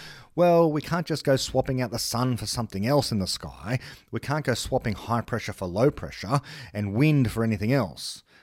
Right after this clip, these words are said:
But let's continue. Popper wrote, quote, "In order that the explicans should not be ad hoc, it must be rich in content. It must have a variety of testable consequences,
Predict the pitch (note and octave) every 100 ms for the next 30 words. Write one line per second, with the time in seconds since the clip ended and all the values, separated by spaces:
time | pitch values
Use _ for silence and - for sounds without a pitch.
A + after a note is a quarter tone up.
0 | _ G#2 G2 F#2+ - G2 A#2+ F#2+ - _
1 | _ _ _ _ _ A2 - F2 C3 E3+
2 | F#2+ - - _ _ - F3+ A#2+ - -
3 | - _ - - _ - _ _ _ D3
4 | D3+ - F#3 A3 A#3+ G#3+ - C3+ - C3+
5 | - - - - - C#3+ A2+ E2 - G2+
6 | - - - - A#2 C3 - G#2 - _
7 | A2+ G2 - C3+ - - - _ - -
8 | D#3 F3 G#3 - C3+ - A#2 C#3+ F#3 -
9 | C#3 A#2 D3 C#3+ F#2+ F#2 F#2+ C#3 D#3 D#3+
10 | D#3+ C#3+ B2 A#2 D3 A#3 B3 - G2+ D2
11 | _ F#2+ F#2+ - F#2+ - D#2+ D#2+ - D#2
12 | - - C#2 - D#3